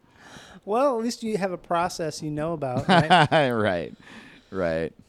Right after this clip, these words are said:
Speaker 1: least you can count on it. Yeah, the heat. I, I, a couple times I felt like I, I was gonna be sick. 'Cause
Speaker 2: Yeah.
Speaker 1: It was so hot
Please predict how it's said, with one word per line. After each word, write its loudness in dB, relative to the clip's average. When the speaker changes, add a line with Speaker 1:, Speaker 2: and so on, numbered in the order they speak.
Speaker 1:
least -8
you -10
can -4
count -2
on -6
it. -8
Yeah, 0
the -2
heat. 0
I, -4
I, -4
a 0
couple -2
times 0
I 2
felt 0
like -4
I, -10
I -10
was -10
gonna -8
be -8
sick. -8
'Cause -20
Speaker 2:
Yeah. 4
Speaker 1:
It 4
was -4
so -2
hot -6